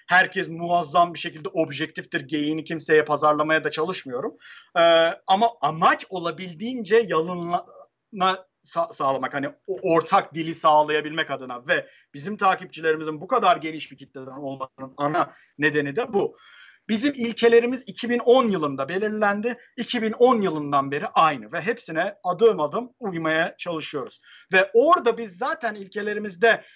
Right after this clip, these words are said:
bu felsefi olabilecek konularda işte metodolojik naturalizmdir, işte realist, e, yapısalcılıktır vesaire,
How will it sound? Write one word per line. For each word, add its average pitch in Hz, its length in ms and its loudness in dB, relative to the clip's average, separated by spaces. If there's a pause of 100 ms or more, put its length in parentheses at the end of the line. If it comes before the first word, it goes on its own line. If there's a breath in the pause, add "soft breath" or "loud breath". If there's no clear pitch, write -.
(140 loud breath)
bu 233 360 -2
felsefi 196 600 -2
olabilecek 214 640 -2
konularda 185 640 0
işte 147 420 -2 (280 soft breath)
metodolojik 175 680 -6
naturalizmdir, 170 840 -4
işte 147 420 0 (220 loud breath)
realist, 170 640 0
e, 180 80 0 (420)
yapısalcılıktır 151 1000 -4
vesaire, 196 500 2